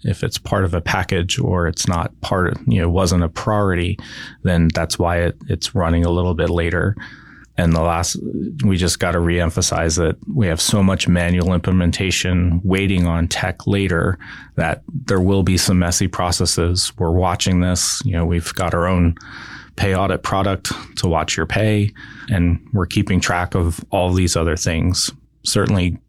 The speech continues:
give us a call if you see something is wrong or that you think something's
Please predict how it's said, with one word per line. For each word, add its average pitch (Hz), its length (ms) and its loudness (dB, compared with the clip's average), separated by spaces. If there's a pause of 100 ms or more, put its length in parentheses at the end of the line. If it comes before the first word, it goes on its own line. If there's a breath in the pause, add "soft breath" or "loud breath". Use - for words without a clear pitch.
(180)
give 95 180 2
us - 140 0
a - 40 0
call 98 300 2
if - 140 -2
you 90 80 0
see 104 180 2
something 90 400 0
is 85 160 0
wrong 104 420 2 (380 loud breath)
or 85 140 2
that 85 100 0
you 82 80 0
think 87 300 0
something's 90 500 0